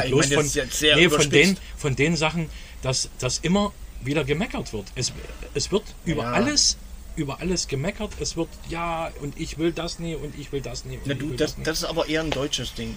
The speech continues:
Speaker 2: Das ist wirklich so,
Speaker 1: Aber
Speaker 2: äh, ich sag
Speaker 1: mächtig
Speaker 2: jetzt mal,
Speaker 1: gewaltig.
Speaker 2: meckern, jammern ist, ist wirklich so ein,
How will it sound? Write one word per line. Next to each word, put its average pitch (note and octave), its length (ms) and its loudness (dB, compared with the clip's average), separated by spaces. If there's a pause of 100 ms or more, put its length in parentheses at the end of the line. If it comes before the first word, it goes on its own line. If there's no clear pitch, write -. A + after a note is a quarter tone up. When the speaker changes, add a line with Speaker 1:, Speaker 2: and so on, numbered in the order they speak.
(100)
Speaker 2:
Das C#3 120 -4
ist C#3 80 -6
wirklich F3+ 240 -2
so, - 40 6
Speaker 1:
Aber A#2 440 6 (160)
Speaker 2:
äh, D3+ 160 4
ich C3+ 40 2
sag B2 40 -4
Speaker 1:
mächtig D3+ 500 6
Speaker 2:
jetzt - 180 2
mal, - 100 4
Speaker 1:
gewaltig. A2+ 280 4
Speaker 2:
meckern, G3+ 440 0
jammern F#3+ 500 0
ist, E3 280 -6
ist D3 260 -6
wirklich F3+ 280 -4
so D#3+ 120 0
ein, D3+ 180 0